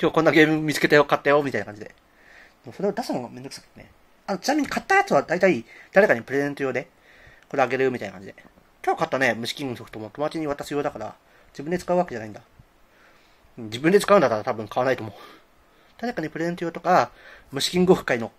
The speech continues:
のビンゴ大会の景品とかね。あの、虫キングオフ会に来てる人イコール、必ずしも、あの、ゲームを持っているとは限らないので、中には、あの、ディーエスすら持ってないって人もいるから、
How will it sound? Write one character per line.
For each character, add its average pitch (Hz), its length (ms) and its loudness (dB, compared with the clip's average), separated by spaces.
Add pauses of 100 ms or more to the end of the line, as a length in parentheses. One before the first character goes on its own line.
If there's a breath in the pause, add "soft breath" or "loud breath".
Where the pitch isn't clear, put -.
(120)
の 139 280 2 (260)
ビ 165 100 0
ン 175 60 4
ゴ 180 100 8
大 175 160 8
会 139 100 0
の 107 80 -8
景 131 180 -4
品 127 140 -8
と - 80 -8
か 104 60 -12
ね。 107 100 -16 (800 soft breath)
あ - 60 -14
の、 127 60 -10
虫 147 220 2
キ - 120 0
ン 370 100 2
グ 339 100 0
オ 320 60 2
フ 254 100 -2
会 151 220 2
に 131 100 -6
来 - 240 -16
て - 80 4
る 135 60 2
人 139 160 -4
イ 156 100 -12
コ 156 200 4
ー 135 40 6
ル、 131 280 4 (300 loud breath)
必 185 140 4 (120)
ず 214 40 6
し 180 140 0
も、 110 160 -6 (500 soft breath)
あ 117 80 -14
の、 117 100 -14 (440)
ゲ 165 160 6
ー - 20 2
ム 165 120 6
を - 20 8
持 156 80 8
っ 180 80 2
て - 80 -4
い - 20 2
る 117 60 0
と 117 80 -4
は 104 80 -8
限 143 160 2
ら 160 60 6
な 135 100 6
い 113 40 -2
の 107 60 -6
で、 104 300 -6 (360)
中 160 140 -2
に 127 80 0
は、 110 160 -4 (640 soft breath)
あ - 20 -12
の、 117 100 -10
デ 143 100 -2
ィ 175 40 8
ー 202 40 8
エ 208 40 6
ス - 120 -4
す 202 60 0
ら 147 100 8
持 123 100 -2
っ - 20 -8
て - 80 -14
な 117 60 -8
い 110 60 -8
っ - 20 -
て - 80 -16
人 - 100 -16
も 113 60 -10
い - 20 -8
る 104 80 -14
か 113 60 -12
ら、 101 200 -8